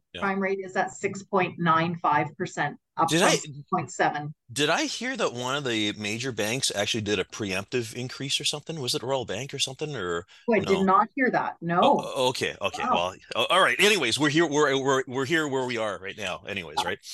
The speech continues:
Speaker 1: All right,
Speaker 2: Yeah.
Speaker 1: so when this stuff happens, what happens to consumers? 'Cause you start getting the phone calls. I know your phone's been busy. So what, wh-,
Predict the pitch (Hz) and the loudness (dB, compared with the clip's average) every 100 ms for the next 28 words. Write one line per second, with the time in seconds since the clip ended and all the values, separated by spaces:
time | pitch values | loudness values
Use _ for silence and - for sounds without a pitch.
0 | - - - 131 131 - 160 127 - _ | -12 -14 0 4 4 4 4 2 0 _
1 | _ - 185 143 151 151 156 151 131 151 | _ -10 -2 2 4 4 2 -2 -2 2
2 | 202 - 214 190 143 131 - 98 92 98 | 2 2 2 2 0 0 -2 -8 -10 -12
3 | - _ _ _ _ 117 120 147 185 151 | -12 _ _ _ _ -6 2 4 4 2
4 | 143 135 143 131 - - 107 98 92 _ | 0 0 -4 -4 -4 -4 -4 -4 -6 _
5 | - 113 95 - 101 90 80 76 - 98 | -18 -12 -6 -6 -6 -10 -8 -8 -6 -2
6 | 98 143 - 135 117 110 107 101 - 98 | 0 0 2 2 2 0 -2 -4 -6 -6
7 | 92 92 73 71 71 87 110 123 101 107 | -6 -6 -8 -4 -4 -2 -2 0 0 -2
8 | 101 90 90 85 87 78 71 - 90 85 | -4 -6 -8 -6 -6 -6 -4 -2 -2 -8
9 | 82 85 95 104 104 - 101 104 | -10 -10 -4 -4 -4 -14 -12 -12